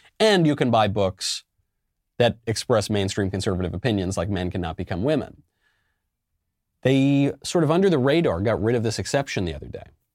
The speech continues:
So now all of a sudden, Ryan Anderson's book, which is a very academic work on the rise of transgenderism as an ideology,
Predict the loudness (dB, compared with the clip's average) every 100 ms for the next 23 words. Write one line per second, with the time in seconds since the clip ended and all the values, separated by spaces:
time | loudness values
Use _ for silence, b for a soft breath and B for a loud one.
0 | _ _ _ _ _ _ -2 0 2 4
1 | 2 0 -6 -8 -8 -12 -14 _ _ _
2 | _ _ _ _ -4 -2 -2 -2 -2 -4
3 | -6 -4 0 0 0 -2 -2 0 2 2
4 | 0 -2 -4 -6 -4 -2 -2 -2 -8 -10
5 | -8 -6 -4 -2 -4 -8 -8 -8 -6 -2
6 | 0 0 -2 -4 -6 -6 -4 -2 0 0
7 | 0 -2